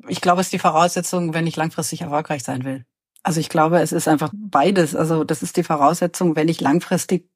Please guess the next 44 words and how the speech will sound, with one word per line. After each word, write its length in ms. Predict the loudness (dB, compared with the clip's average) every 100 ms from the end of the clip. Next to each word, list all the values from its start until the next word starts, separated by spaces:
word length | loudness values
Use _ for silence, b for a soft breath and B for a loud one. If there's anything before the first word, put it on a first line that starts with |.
| _ _
innovativ, 880 | 2 4 4 2 2 2 2 -2 -12 B B B B -8
äh, 100 | 0
mit 160 | 4
dem 100 | 6
Growth 340 | 6 4 4 4
Mindset, 680 | 4 4 4 4 2 -2 -14 B B _
äh, 80 | -4
entwicklungsorientiert 1040 | 0 2 2 2 2 2 4 2 2 0
aufgestellt 480 | 0 -2 -6 -4 -2
sein 160 | -2 -2
will, 80 | -2
dann 160 | -2
brauche 220 | 2 2
ich 100 | 2
solche 220 | -2 -4 -2
Dinge. 220 | -2 -2
Dann 160 | -4 0
brauche 280 | 2 2
ich 260 | 0 -2 -10 -8
spielerische 720 | -6 -2 2 4 4 2 2
Entwicklung, 500 | 2 0 0 2 0
ich 120 | 0
brauche 220 | -2 2
Weiterentwicklung. 840 | 2 2 0 -2 -4 -4 -2 -2 B B B B
Humor 340 | -8 2 4 4
ist 100 | 2
eine 80 | 0
Facette 360 | -2 0 0
davon, 360 | 0 2 2 2
Humor 220 | 2 0
kann 160 | 0 0
dazu 240 | 0 -2
beitragen. 640 | -2 -4 -2 0 0 2
Wir 80 | 2
brauchen 240 | 2 4
die 60 | 2
psychologische 680 | 0 -2 0 0 0 -2 -6
Sicherheit, 340 | -4 -4 -2
wir 80 | -4
brauchen 360 | 2 2 2
alle 220 | 2 2 2
diese 220 | 2 0
kulturellen 840 | -2 -2 0 0 2 4 4 4
Komponenten. 800 | 2 0 2 -2 -2 0 0